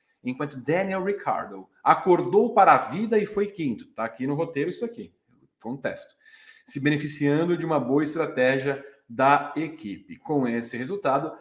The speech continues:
a McLaren retoma o quarto lugar entre os construtores. A Aston Martin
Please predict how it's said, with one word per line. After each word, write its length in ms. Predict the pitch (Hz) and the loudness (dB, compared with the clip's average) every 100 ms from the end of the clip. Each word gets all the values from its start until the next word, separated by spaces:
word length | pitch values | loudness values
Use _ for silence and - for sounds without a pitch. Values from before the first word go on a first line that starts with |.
| - | -12
a 80 | 131 | -8
McLaren 640 | 156 - 165 156 160 175 175 _ - | -8 -8 -12 -12 -12 -12 -14 _ -6
retoma 720 | 127 170 - 190 208 165 - | -2 -2 4 6 6 4 2
o 140 | 139 - | -2 4
quarto 460 | 147 151 156 156 | 10 10 10 6
lugar 540 | 139 120 123 123 123 - | -2 0 2 2 0 -2
entre 360 | 135 139 139 | -4 -2 0
os 200 | 147 143 | 0 0
construtores. 1300 | - 156 151 - 175 - 147 131 98 - - - - _ - _ | -4 -6 -6 -10 -14 0 4 4 4 -4 -14 -14 -18 _ -20 _
A 260 | - 127 165 | 2 6 8
Aston 280 | 170 - 165 | 6 0 -4
Martin 600 | 151 147 147 - 180 | 2 4 4 0 -6